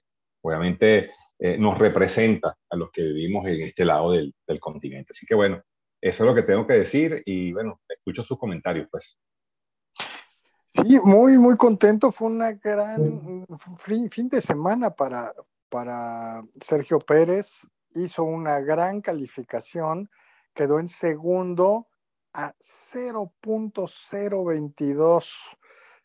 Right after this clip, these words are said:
Speaker 2: eh, milésimas de, de este Leclerc, ¿no? Hubiera sido apenas su segunda pole, nada más ha ganado una en toda su historia,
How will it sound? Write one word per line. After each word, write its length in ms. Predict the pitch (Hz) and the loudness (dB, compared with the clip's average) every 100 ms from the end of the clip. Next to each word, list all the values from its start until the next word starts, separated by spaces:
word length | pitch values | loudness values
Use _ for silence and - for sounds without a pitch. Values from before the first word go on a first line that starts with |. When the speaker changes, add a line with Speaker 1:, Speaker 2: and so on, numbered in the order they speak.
| - | -6
Speaker 2:
eh, 1120 | 156 143 143 139 135 131 131 135 139 135 135 131 131 _ - | 0 2 4 2 0 -4 -6 -10 -12 -12 -12 -14 -16 _ -8
milésimas 1120 | 143 143 151 160 - 175 170 190 202 - - | -2 4 6 4 2 -2 0 0 -2 -10 -16
de, 720 | 135 127 123 123 123 120 120 _ _ _ _ _ _ | -8 -4 -2 -2 -4 -6 -8 _ _ _ _ _ _
de 440 | 120 117 117 113 | -12 -8 -6 -4
este 840 | 117 - - 139 131 117 110 110 113 | -6 -8 2 4 4 0 -2 -6 -6
Leclerc, 680 | 113 123 - 139 127 123 127 | -4 -2 2 6 6 4 -4
¿no? 300 | 123 196 254 _ - - _ | -4 -4 -4 _ -20 -20 _
Hubiera 320 | 170 202 285 | 0 2 0
sido 300 | - 262 285 | -4 -8 -8
apenas 500 | 262 - 214 311 339 | -10 -2 -2 0 -6
su 140 | - | -6
segunda 580 | 202 165 165 208 202 185 | -4 -4 -4 -2 0 0
pole, 300 | 180 185 185 - | 2 2 2 -8
nada 320 | 165 202 220 | -8 -6 -4
más 220 | 214 - | -6 -6
ha 60 | 202 | -4
ganado 380 | 196 185 190 185 | -4 -4 -2 -2
una 260 | 196 220 | -2 -4
en 80 | 180 | -6
toda 220 | 175 175 | -2 -2
su 160 | 170 147 | -2 -12
historia, 440 | - 170 165 180 | -8 -4 -2 -2